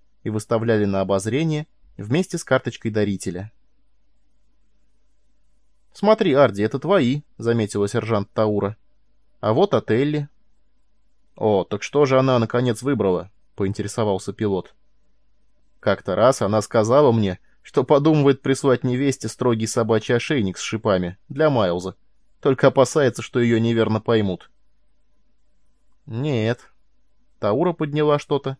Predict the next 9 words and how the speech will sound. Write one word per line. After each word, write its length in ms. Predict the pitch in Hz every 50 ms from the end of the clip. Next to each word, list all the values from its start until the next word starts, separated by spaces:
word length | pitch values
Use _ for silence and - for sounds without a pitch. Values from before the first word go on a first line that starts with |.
| _ _
волной 380 | - 123 127 131 156 185 196 175
не 80 | 165
спадающее 640 | 156 - - 135 127 139 131 131 127 - - 127 120
с 120 | - -
рук, 300 | 104 95 90 - - _ _ _ _ _ _ _ _ _
густое, 500 | - 107 104 - - - 120 147 160 139
чёрное 420 | - - 139 131 131 127 123 120 120
и 120 | - -
блестящее, 800 | 117 110 113 110 - - - 101 95 - - - 95 92 95